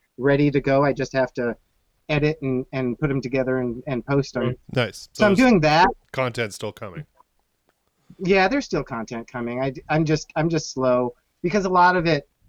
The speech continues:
Speaker 1: you know, if I, if I do it a whole, if I do it really fast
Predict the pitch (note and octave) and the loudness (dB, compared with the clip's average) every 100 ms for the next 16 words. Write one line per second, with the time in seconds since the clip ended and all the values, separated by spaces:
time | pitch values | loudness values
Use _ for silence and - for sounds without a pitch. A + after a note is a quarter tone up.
0 | _ _ _ - - D#3+ D3+ C#3+ - _ | _ _ _ -18 -6 0 0 -2 -6 _
1 | _ _ - E3+ G3+ F3 F3 E3+ E3+ G3+ | _ _ -6 2 2 2 0 -2 0 2
2 | G3 F3 D3+ G3 - - _ D#3 - D#3+ | 4 4 2 -2 -6 -10 _ -20 -8 -4
3 | D#3 F#3+ D#3 E3+ D#3+ - D#3 F3 - - | 0 0 0 0 0 0 2 2 -2 -12